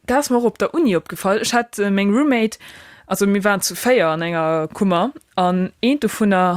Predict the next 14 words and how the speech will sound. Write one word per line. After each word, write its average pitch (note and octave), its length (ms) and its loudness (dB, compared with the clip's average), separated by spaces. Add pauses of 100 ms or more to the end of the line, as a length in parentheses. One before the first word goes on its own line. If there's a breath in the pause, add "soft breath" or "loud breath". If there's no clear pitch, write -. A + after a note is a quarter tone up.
(140)
ist F3+ 140 -2
ein F3 100 0
Deutsch F#3+ 400 0
gewesen. G3 440 0 (920 loud breath)
Und G3 480 2
ich - 140 -4
weiß A#3 140 0
noch, G#3 60 -2
sein F#3 200 0
Pap, - 280 -2 (200)
sein G#3 260 -2
Eltern A3+ 300 0
waren G3 240 2
während F#3 380 -2